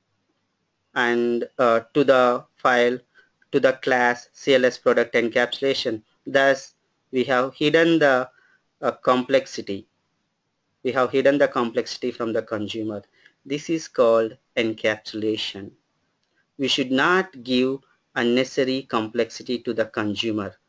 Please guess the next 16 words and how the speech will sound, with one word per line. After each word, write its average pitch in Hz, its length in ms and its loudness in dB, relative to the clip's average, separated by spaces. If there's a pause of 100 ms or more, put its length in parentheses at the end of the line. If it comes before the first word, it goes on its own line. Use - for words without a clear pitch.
(300)
Here 139 420 4
we 147 280 2
means 127 460 0 (2250)
A 139 140 4
P 123 260 4
I 117 100 -2
providers 117 760 2 (240)
or 110 360 0 (840)
business 123 480 0
logic 117 540 0 (180)
components 131 760 -2 (480)
or 117 600 0 (880)
any 180 520 4 (500)
class 123 360 0
library 127 840 2
or 123 320 0